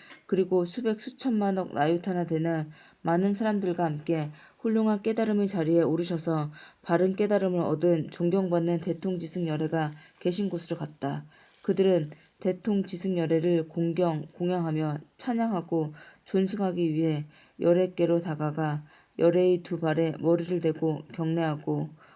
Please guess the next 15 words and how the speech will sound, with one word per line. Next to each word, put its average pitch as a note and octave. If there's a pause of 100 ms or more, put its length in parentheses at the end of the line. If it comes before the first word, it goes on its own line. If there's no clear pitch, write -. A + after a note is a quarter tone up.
(160)
오른손으로 E3+ (760)
세 G3+
번 F#3+
돌-, E3 (220)
오른쪽으로 F3
세 A3+
번 A3
돌며 E3+
합장했다. D3+ (420)
그리고 G3+
다음 F3+
같은 F#3
개성으로 E3+
열애를 D#3+
칭송했다. D#3+